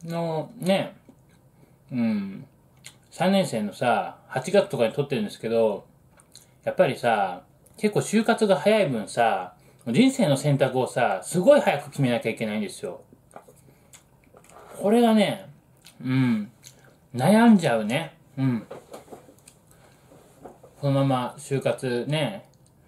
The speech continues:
つ-、続けていくとかさ、わかんないけどさ、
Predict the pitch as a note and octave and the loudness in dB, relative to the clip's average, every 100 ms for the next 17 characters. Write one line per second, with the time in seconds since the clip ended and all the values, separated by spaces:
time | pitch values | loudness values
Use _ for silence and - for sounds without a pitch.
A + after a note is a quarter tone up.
0 | _ _ - A#2+ A#2+ C3 - B2+ A#2 B2 | _ _ -6 -4 -4 -6 -12 -10 -8 -6
1 | A2+ A2 - A#2 - - A#2 G2 - _ | -6 -8 -10 -14 -14 -8 -4 -4 -8 _
2 | _ _ A#2 B2 D3 A#2+ A2 A2 G2+ - | _ _ -2 2 2 0 -4 -6 -6 -2
3 | A2 G2 | -2 -4